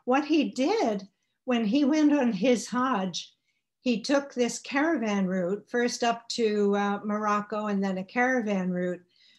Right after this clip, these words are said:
over. And when the, after two years of traveling, they got to Cairo. And along the way, and while the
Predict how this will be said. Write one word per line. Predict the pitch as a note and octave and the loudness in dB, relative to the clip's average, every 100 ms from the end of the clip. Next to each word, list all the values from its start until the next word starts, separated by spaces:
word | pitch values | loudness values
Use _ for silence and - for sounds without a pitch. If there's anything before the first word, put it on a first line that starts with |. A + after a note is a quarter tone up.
| - - | -20 -4
over. | G#3+ G3+ A3 A3 - | -2 0 0 -2 -2
And | G#3 | -2
when | G3+ G#3+ | -2 -2
the, | G#3+ - | -4 -4
after | G3+ G3+ - G#3 | -4 -4 -2 -2
two | G3+ - B3+ | -2 0 2
years | A3+ A#3 A3+ G3+ | 2 2 0 0
of | G#3 | -4
traveling, | G3 - A#3+ G#3 G#3+ G3+ G3+ | -4 -2 -2 0 -2 0 0
they | G3 | 0
got | G3 G3+ F#3+ - | 0 0 -2 -4
to | A3+ G3 | -4 -4
Cairo. | - C4 F#4+ A3 E3+ E3+ F3 _ _ - - _ _ - | -2 -2 0 -2 -2 -6 -10 _ _ -20 -20 _ _ -4
And | A3 A3 G#3+ - _ _ _ A3+ | -2 -2 -4 -10 _ _ _ -2
along | G#3+ A3+ C#4 | 2 4 4
the | C#4 | 2
way, | B3+ G#3+ G#3 G#3+ - | 0 0 0 -2 -2
and | F#3+ G3 | 0 0
while | G3+ A3 A3 | 0 0 -2
the | G#3 G3+ | -4 -6